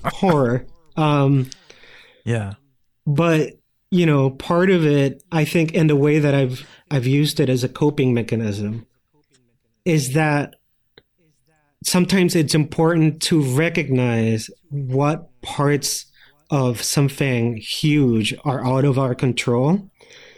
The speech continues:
Speaker 1: so we can
Speaker 2: Yeah.
Speaker 1: parse what things are within our control, right? And so it, it, I think if we face things little by little, and if we face things, you know, um,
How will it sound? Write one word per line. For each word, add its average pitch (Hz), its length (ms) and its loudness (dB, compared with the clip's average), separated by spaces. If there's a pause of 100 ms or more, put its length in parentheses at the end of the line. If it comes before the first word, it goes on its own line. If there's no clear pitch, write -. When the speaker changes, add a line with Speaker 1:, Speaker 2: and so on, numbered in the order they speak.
(120)
Speaker 1:
so 165 240 0
we 151 180 2
can 147 200 0
Speaker 2:
Yeah. 147 80 -6
Speaker 1:
parse 143 580 0
what 143 180 -2
things 139 340 0
are 135 140 2
within 127 480 0
our 117 220 -4
control, 107 600 -8 (540)
right? 127 320 0 (640)
And 139 240 2
so 139 680 0
it, 151 220 0
it, 156 360 -2 (760)
I 160 80 0
think 180 460 0
if 160 160 0
we 160 80 2
face 160 420 -2
things 139 500 2 (460)
little 156 300 4
by 139 160 0
little, 131 380 2
and 139 200 0
if 131 160 -2
we 139 80 2
face 143 360 -2
things, 123 420 0
you 139 100 2
know, 120 320 2 (560)
um, 127 220 -8